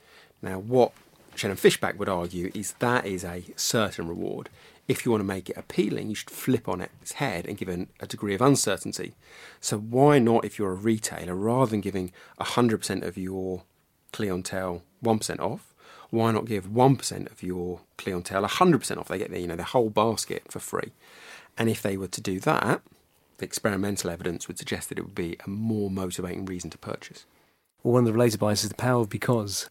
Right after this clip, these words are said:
Speaker 1: Yes, uh, I think that was an Ellen Langer study. Um, and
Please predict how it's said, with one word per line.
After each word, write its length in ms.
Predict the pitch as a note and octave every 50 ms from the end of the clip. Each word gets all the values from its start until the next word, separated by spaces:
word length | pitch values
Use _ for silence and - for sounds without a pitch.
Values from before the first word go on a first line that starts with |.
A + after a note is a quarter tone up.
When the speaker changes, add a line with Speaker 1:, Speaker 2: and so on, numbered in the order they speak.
| _
Speaker 1:
Yes, 500 | - F#3+ G3 G#3+ G#3 G3 - - - -
uh, 380 | - E3+ D#3 D#3 D#3+ D#3+ D#3+ - - _
I 60 | - C#3+
think 140 | - C4
that 80 | G#3+ E3+
was 120 | D3+ C3
an 160 | C#3+ C#3 - - _ _ _ _ _ -
Ellen 320 | D3+ D3+ D3+ C#3+ C#3 C#3
Langer 400 | C#3+ D#3 D#3 D3+ C#3+ A#2+ G#2 G#2 - - - - - -
study. 520 | - - - - A2 G2 F#2+ F2+ E2+ - - _ - D3
Um, 400 | A#2 A2 A2 A2 A2+ A2+ A2+ A2+ - - - - - - - _ _ _ _
and 500 | - B2 B2 B2 A#2+ A#2 A#2+ A#2+ A2+ -